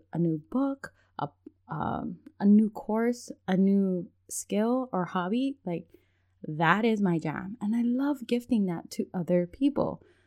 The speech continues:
So you can either take advantage of this deal and gift it to yourself, or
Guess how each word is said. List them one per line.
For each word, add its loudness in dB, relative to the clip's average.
So 0
you 2
can 0
either 0
take -4
advantage 0
of 0
this 2
deal 2
and 2
gift 0
it -2
to 0
yourself, 0
or 2